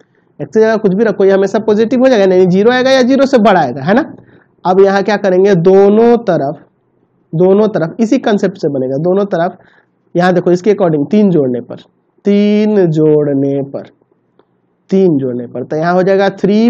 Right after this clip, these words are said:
plus mod x is greater than equal to, यहाँ ज़ीरो में थ्री जुड़ेगा, थ्री।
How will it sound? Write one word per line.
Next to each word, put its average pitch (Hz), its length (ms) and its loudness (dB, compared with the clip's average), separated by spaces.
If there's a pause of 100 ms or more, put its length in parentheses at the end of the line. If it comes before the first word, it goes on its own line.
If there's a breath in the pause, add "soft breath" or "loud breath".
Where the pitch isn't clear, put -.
plus 220 460 0
mod 190 340 2
x 156 240 -6 (600)
is 175 180 -2
greater 180 260 2
than 196 180 0
equal 185 280 0
to, 156 140 -4
यहाँ 165 180 0
ज़ीरो 180 240 2
में 190 140 0
थ्री 175 160 -2
जुड़ेगा, 151 300 -2 (100)
थ्री। - 180 -12